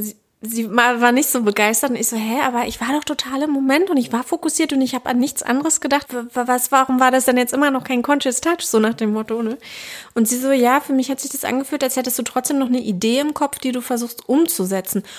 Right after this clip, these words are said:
Und das kann dir ja nur jemand spiegeln, der auf einem gewissen Level ist. Alle anderen hätten einfach nur gesagt, „Oh, das war so schön.“ Und das wär ja dann so ein bisschen weg, weil w-,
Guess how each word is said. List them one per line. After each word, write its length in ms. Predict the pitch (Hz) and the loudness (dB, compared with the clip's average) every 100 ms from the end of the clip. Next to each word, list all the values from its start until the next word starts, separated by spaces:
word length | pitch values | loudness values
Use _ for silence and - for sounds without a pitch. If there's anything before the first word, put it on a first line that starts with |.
| - - - | -18 -10 -2
Und 220 | 220 220 | 0 2
das 180 | 311 - | 0 0
kann 180 | 311 294 | -2 0
dir 120 | 285 | 2
ja 120 | 269 | 2
nur 140 | 254 | 2
jemand 320 | 254 254 254 254 | 2 2 0 -2
spiegeln, 360 | - 247 254 | -4 -2 0
der 160 | 233 220 | 0 -2
auf 100 | 220 | -2
einem 120 | 226 | -2
gewissen 280 | 214 226 226 | 0 -2 0
Level 260 | 214 214 208 | 0 0 0
ist. 260 | 208 302 | 0 -2
Alle 160 | - 196 | -2 -2
anderen 280 | 208 220 233 | 0 0 0
hätten 220 | 220 226 | -2 -4
einfach 280 | 190 220 226 | -6 -4 -4
nur 140 | 214 | -4
gesagt, 220 | 214 214 - | -4 -6 -6
„Oh, 460 | 208 202 196 196 | -2 2 6 6
das 160 | 196 190 | 4 2
war 140 | 202 | 0
so 140 | 202 208 | 2 0
schön.“ 320 | 208 233 254 - - - - _ | 0 0 -2 -6 -20 -20 -20 _
Und 240 | 233 208 | -4 0
das 140 | 247 269 | 0 4
wär 80 | 277 | 4
ja 60 | 269 | 6
dann 140 | 254 | 4
so 60 | 247 | 2
ein 60 | 247 | -2
bisschen 240 | 240 247 | -2 0
weg, 220 | 247 262 233 | 0 0 -2
weil 400 | 220 220 214 233 - - - | 0 0 -2 -6 -16 -20 -10
w-, 220 | 214 202 | -6 -6